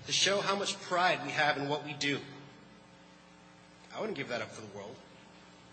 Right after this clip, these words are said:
Asking me if I want to give up my blindness, that's like, that's like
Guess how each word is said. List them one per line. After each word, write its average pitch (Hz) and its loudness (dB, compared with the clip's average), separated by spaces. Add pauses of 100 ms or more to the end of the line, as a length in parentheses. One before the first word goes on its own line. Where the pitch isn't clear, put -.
(760)
Asking 156 4
me 151 -2
if 120 -4
I 127 -2
want 147 0
to 135 -6
give - -2
up 139 0
my 120 -6
blindness, 127 -2
that's 180 2
like, 208 2 (360)
that's 208 4
like 254 8